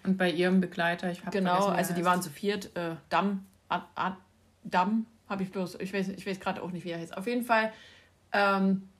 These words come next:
Speaker 2: haben die sich ja so ein bisschen kennengelernt, et cetera, getrunken, bla, bla, bla, wie, wie man das halt macht, so.
Speaker 1: Ja.
Speaker 2: Und man hat dann schon rausgehört, dass, äh,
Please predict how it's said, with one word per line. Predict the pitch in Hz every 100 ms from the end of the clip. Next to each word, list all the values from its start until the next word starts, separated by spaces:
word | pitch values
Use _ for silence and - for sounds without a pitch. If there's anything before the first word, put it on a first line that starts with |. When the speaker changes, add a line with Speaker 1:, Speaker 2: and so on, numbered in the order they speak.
| - -
Speaker 2:
haben | - 202
die | 202
sich | 190 190
ja | 175
so | 180
ein |
bisschen | 170 160 165
kennengelernt, | 302 311 269 262 247
et | 220
cetera, | - 233 226 214 214 208 196
getrunken, | 196 196 247 247 226 226 214
bla, | 196 190 190
bla, | 180
bla, | 165 165
wie, | 151 175 170 156
wie |
man | 202 202
das | 190 - -
halt | 175
macht, | 156 - -
so. | 170
Speaker 1:
Ja. | 165 156 - - _ _ _ -
Speaker 2:
Und | 202 196 185 185 - -
man | 208 220
hat | 240
dann | 247
schon | 233 269
rausgehört, | 233 240 247 240 220 214 208
dass, | 202 196
äh, | 196 180